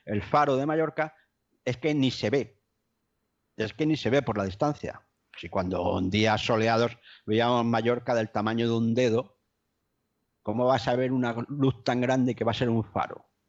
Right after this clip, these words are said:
Mi mujer dijo que si era un barco. Digo, "Pero un barco va a tener ahí un círculo luminoso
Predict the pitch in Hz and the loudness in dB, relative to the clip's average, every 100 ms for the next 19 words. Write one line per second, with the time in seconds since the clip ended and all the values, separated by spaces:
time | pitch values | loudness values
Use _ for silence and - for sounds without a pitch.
0 | _ _ _ _ _ - 110 127 147 156 | _ _ _ _ _ -4 0 2 2 2
1 | 156 175 160 123 156 113 123 135 - 73 | 2 0 -2 -2 -2 0 -2 -4 -10 -14
2 | 76 95 104 120 110 123 - 170 120 113 | -12 -4 0 0 2 0 0 0 0 0
3 | 123 117 113 117 120 113 - 127 - 117 | 0 0 2 2 0 0 -2 -2 0 2
4 | 113 113 107 110 127 - 113 - | 2 2 2 2 0 0 -2 -4